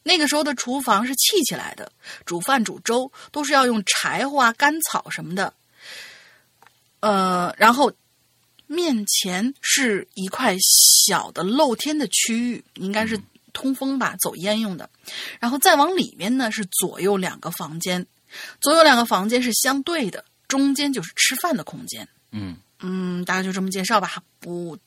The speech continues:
Speaker 1: 不懂二位是否听明白了？
Speaker 2: 差不多。
Speaker 1: 大概，呃，差不多明白了。嗯。
Speaker 2: 嗯。
Speaker 1: 就是连带餐厅带那个什么的嘛，连带餐厅带厨房的这么一个地方。记得某一天醒来，那一天天气挺好的，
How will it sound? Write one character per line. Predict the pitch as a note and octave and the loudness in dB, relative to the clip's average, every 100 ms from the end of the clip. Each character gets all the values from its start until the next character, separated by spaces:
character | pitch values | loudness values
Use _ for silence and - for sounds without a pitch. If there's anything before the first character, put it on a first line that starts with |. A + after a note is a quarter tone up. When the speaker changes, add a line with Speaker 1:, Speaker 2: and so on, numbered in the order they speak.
| _ _ _ | _ _ _
Speaker 1:
不 | A3+ | -6
懂 | G#3 C3+ - | -6 -8 0
二 | G3+ G3+ | 0 2
位 | G3+ F3+ - - | 0 -2 -10 -12
是 | - - | -4 -2
否 | F#3 - | -2 -4
听 | - G3+ | -4 -2
明 | E3+ D3+ | -2 -2
白 | F3+ | -2
了？ | A#2+ - _ - | -2 -10 _ -18
Speaker 2:
差 | - | -12
不 | A2 | -8
多。 | B2+ - | -8 -8
Speaker 1:
大 | - G#3 | -10 -6
概， | B3 G#3 - _ _ | -4 -4 -6 _ _
呃， | - D#3+ E3 | -18 -12 -6
差 | B3 | -2
不 | |
多 | A3+ | 0
明 | A#3 F3 | 0 0
白 | E3 | -2
了。 | - - - | -4 -8 -10
嗯。 | F3 D3+ | -10 -10
Speaker 2:
嗯。 | E3+ D#2+ _ _ - - - - | -14 -20 _ _ -20 -20 -20 -20
Speaker 1:
就 | - G#3 | -10 -6
是 | |
连 | F#3 F#3 | -4 0
带 | A#3 | 0
餐 | A3+ B3 | 2 0
厅 | B3+ C4+ C4 | 2 2 2
带 | B3+ F#3+ F3 | 2 2 2
那 | F#3 | -4
个 | F#3+ | -6
什 | G3 | -8
么 | C3+ | -8
的 | E3+ | -6
嘛， | F3 - | -6 -6
连 | F#3 G3+ | -4 -2
带 | A3 | -2
餐 | A3+ A3 | -2 -2
厅 | A3+ G#3+ A3 | -2 -2 -2
带 | G3+ | -4
厨 | F#3 F#3 | -6 -10
房 | F#3+ E3 | -10 -10
的 | F#3 | -10
这 | |
么 | F3 | -10
一 | C#3+ | -12
个 | B2+ | -14
地 | A#2+ | -18
方。 | F#3+ - - _ - - - - - - - | -20 -20 -20 _ -20 -20 -20 -20 -20 -20 -6
记 | - F#4+ | 2 6
得 | |
某 | G4 B3+ | 6 4
一 | G#3 | 4
天 | F4+ | 4
醒 | F4+ - F#3 B2 | 4 4 2 -4
来， | C3+ E3+ B3 - | -4 -2 -2 -4
那 | C#4+ | -2
一 | D#4 B3+ | 0 0
天 | C#4+ C#4+ | -2 -4
天 | - - F4 F4+ | -4 -4 -2 -2
气 | - - | -4 -6
挺 | - D3+ | -8 -8
好 | G3+ F#3+ - | -8 -10 -10
的， | - | -20